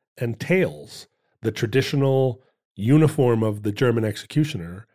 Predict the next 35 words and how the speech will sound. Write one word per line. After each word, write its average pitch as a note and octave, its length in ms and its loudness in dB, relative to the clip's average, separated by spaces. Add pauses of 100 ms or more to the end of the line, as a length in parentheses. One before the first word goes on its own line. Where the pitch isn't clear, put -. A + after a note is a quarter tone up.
(600)
uh, G#2 260 -10
for A2+ 340 0
all A#2 220 4
of B2 120 -4
his, A#2+ 500 -4 (420)
all A#2+ 140 0
of B2 80 0
his A2+ 120 -2
many B2 220 2
executions, A#2+ 560 0
which G#2 160 -6
numbered B2+ 380 2
into A2+ 180 -2
the F#2+ 120 -8
thousands. - 840 -4 (480)
He D3 140 2
was C3+ 100 4
an B2 80 2
executioner A#2+ 560 0
that G#2 160 -4
started A#2+ 380 0
during G#2+ 240 0
the G2+ 80 -4
Weimar G#2+ 420 -2
Republic G2+ 720 -6 (480)
and A2 180 -2
then A#2+ 120 2
became B2 400 0
the F#2 120 -8
state - 540 -6
executioner C3+ 800 0
of, G#2+ 340 -4
um, A2 340 -4
Nazi B2 300 0
Germany. D3+ 460 -2